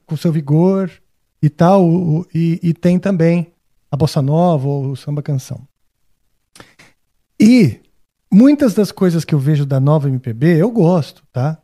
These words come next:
Mas, às vezes, falta um pouco o vigor. Falta o visceral. É como se ficasse tudo como ficando muito eletrônico, ou então também muito,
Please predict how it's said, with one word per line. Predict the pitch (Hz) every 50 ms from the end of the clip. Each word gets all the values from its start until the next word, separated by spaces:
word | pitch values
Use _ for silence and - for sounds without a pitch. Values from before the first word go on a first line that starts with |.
| _ _ _ _ _ _ _ _ _ _ _ _ _ -
Mas, | 165 180 196 202 202 208 208 208 - - - - _ _ _ _
às | - - 185
vezes, | 185 240 226 185 170
falta | - - 226 233 233 240
um | 202
pouco | - 226 254 254 240
o | 220
vigor. | 190 226 180 135 156 185 175 - - _ _ _ _ _ _ _ _ _ _ _ _ _ _ _ _
Falta | - - 208 247 254 254 233
o | 202
visceral. | 160 170 180 - - 175 160 147 139 139 131 123 117 - _ _ _ _ _ _ _ _ _
É | 165
como | - - 220 233 247 247
se | 214 - - 247 247 247 240 233 214 196 165 165 _ _ _ _ _ _ _ _
ficasse | _ - 185 - - 226 226 220 196 - -
tudo | 180 - 233 214 214
como | 185 - 202 190 190 190 160
ficando | - - - 185 185 180 175
muito | 175 185 - 170
eletrônico, | 139 123 - - 170 220 233 240 233 233 226 208 185 175 170 -
ou | 175
então | 170 160 180 180 170
também | - 170 170 175 175
muito, | 170 175 196 196 180 - 196 180 156